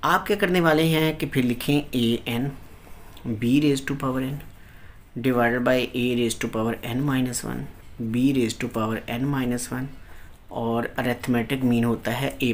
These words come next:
plus B by two। Cross multiplication करनी पड़ेगी, इसको इधर, इसको इधर, तो ये हो जाएगा आपके पास two A raise to power n, B raise to power n। इस तरह का सवाल आपका geometric mean में भी आएगा,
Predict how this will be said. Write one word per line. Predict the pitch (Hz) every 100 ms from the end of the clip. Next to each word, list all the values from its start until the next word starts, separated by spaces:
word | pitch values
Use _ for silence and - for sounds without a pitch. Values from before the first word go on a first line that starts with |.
| -
plus | 120 -
B | 117 113
by | 113 107 107
two। | 123 - - - - - -
Cross | 190 185 202 214
multiplication | 175 170 170 160 156 135 135
करनी | 127 113
पड़ेगी, | 110 104 104 110 127
इसको | 123 - 135 131
इधर, | 127 117 123 -
इसको | 113 - 120 113
इधर, | - 87 - - - - - -
तो | 156
ये | 147 160
हो | 156
जाएगा | 131 135 135
आपके | 123 -
पास | 123 123 -
two | 117 135 143 - - - - - - - 135
A | 127
raise | 123 113 -
to | 135
power | 123 110 120 120
n, | 123 117 135 - - - - - - - - 117
B | 120 131 143 147 127
raise | 113 -
to | 131 113
power | 110 110
n। | 113 113 -
इस | 123 -
तरह | 151 143
का | -
सवाल | - 139 117 113
आपका | 113 -
geometric | 120 - 127 120 113 143
mean | 143 139
में | 139 139
भी | 139
आएगा, | 131 123 131